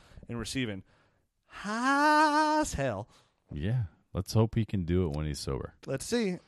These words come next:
Speaker 1: Um, so it's exciting news from there. So we are actually gonna see this whole offense kind of change a little bit here going forward. I think a lot of those,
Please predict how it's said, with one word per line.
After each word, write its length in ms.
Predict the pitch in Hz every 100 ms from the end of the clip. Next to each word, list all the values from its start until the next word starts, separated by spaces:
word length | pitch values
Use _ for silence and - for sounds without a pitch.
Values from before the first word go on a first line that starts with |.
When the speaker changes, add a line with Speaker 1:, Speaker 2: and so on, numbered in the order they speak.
| _ -
Speaker 1:
Um, 260 | 131 143
so 140 | 147 214
it's 140 | 208
exciting 320 | 208 233 226
news 160 | 208 196
from 140 | 170
there. 220 | 165 165 - _ _
So 160 | - 180
we 220 | 220 277
are 100 | 247
actually 260 | 226 - 196
gonna 100 | 170
see 200 | - 180
this 160 | 160
whole 180 | 175 165
offense 420 | 151 156 160 139
kind 200 | - 156
of 100 | 131
change 800 | - - 151 147 147 143 127 - _ _
a 60 | 165
little 180 | 143 131
bit 140 | 123
here 180 | 127 127
going 280 | 117 123 117
forward. 300 | - 127 123
I 40 |
think 160 | 135 139
a 40 |
lot 140 | 135 135
of 40 |
those, 260 | 135 127